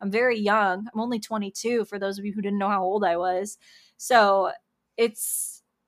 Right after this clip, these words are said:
you know, you, you can, just don't make excuses. Just turn those excuses that pop into your head into reasons why you can,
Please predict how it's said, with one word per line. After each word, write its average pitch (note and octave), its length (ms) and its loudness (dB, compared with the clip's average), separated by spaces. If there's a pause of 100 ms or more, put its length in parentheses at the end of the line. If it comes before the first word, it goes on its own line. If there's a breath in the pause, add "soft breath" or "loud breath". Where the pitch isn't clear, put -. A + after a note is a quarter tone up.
(200)
you B3+ 160 -2
know, G#3 400 -2 (460)
you, A#3 160 -2 (100)
you B3+ 140 -6
can, - 240 -10
just C#4+ 200 -4
don't F4 180 2
make F4 160 -2
excuses. A#3 1000 -6
Just - 320 -8 (100)
turn E4 280 2
those E4 260 2 (180)
excuses C4 760 -8
that C4 180 0
pop G#3+ 240 2
into B3 160 -6
your A3+ 120 -2
head G3+ 280 0
into G3+ 240 -6
reasons G#3 380 -6
why G#3+ 100 0
you G3 160 -4
can, G#3 540 -6